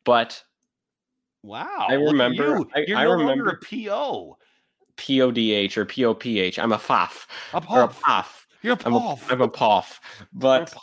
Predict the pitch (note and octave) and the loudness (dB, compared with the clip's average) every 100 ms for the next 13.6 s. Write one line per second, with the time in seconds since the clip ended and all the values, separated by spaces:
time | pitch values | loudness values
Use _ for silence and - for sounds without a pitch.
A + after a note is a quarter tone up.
0 | F3+ A#3+ E3+ G#2 G#2+ A2+ G2 F#2 _ _ | -14 -10 -10 -10 -8 -8 -10 -14 _ _
1 | _ _ _ - C#3 C3 - _ - - | _ _ _ -8 -6 -6 -12 _ -16 -14
2 | G3 - C3+ C3 C3 C3 E3+ E3+ C#3 D3 | -14 -16 0 0 2 4 4 4 2 2
3 | D3 A#2+ A#2 C#3 C#3+ B2 A#2+ B2 A#2+ G#2+ | 0 -2 -2 -2 -2 -2 -2 -2 -2 -2
4 | A2+ A#2 G3 G#2 F#2 A2 F#3+ C3 D3+ D#3 | -2 -2 -4 -10 -16 -6 -2 0 0 2
5 | C3 B2 B2 A#2 A2+ G#2 D3 A#4 A#4 C3+ | 2 4 4 6 4 0 0 0 0 -4
6 | E2+ D2+ _ - B2 - A2+ G#2 E2 - | -8 -20 _ -4 -2 -2 -2 -4 -6 -12
7 | - B2+ C3+ C#3+ F#3 D#3 C#3 C#3 A#2+ A2 | -2 0 2 2 4 4 4 4 2 0
8 | - G2+ G#2 - A#2+ A#2 B2+ G3+ G#3 - | -2 -2 0 0 -2 -2 -4 -2 -2 -2
9 | E3 A#2+ B2 F2+ F#2+ A#2+ C3+ A#2+ D3+ E3 | -2 0 -2 -2 0 0 0 -2 0 2
10 | B2+ A#2 A2 G2 _ - C#3 A2+ G#2 B3 | 2 2 -2 -4 _ -6 0 2 2 0
11 | E3 F#3 D#4 F#4 F#2 E2+ - - - - | -2 -4 -6 -6 -8 -8 -8 -10 -12 -4
12 | A#2 A2+ - A2+ G#2+ G#2 F#2+ - - - | -2 -2 -2 0 0 0 -4 -4 -20 -20
13 | - - - C3 - | -20 -6 4 4 4